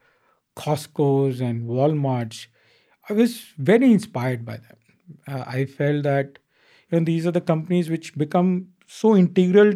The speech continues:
to a country. The life, the society, like, these obviously become very large over a period of time, but these companies become very integral to the life of a country, right? And, uh, and I think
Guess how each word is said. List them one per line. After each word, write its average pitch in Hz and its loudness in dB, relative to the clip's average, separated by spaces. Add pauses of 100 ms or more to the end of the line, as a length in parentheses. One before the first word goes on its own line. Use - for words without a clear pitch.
(140)
to 190 2
a 180 0
country. 143 -6 (1120)
The 147 0
life, 135 0
the 147 -2
society, 131 -4 (380)
like, 233 -4
these 208 -2
obviously 196 0
become 165 0
very 143 2
large 127 -4
over 123 -6
a 123 -8
period 123 -8
of 117 -12
time, 170 -10 (500)
but 156 -4
these 202 -4
companies 185 -2
become 180 -4
very 208 0
integral 180 2
to 180 -2
the 156 -4
life 139 0
of 135 -6
a 123 -8
country, 117 -12 (180)
right? 147 -16
And, 123 -8 (1200)
uh, 123 -2 (800)
and 180 2
I 240 4
think 294 0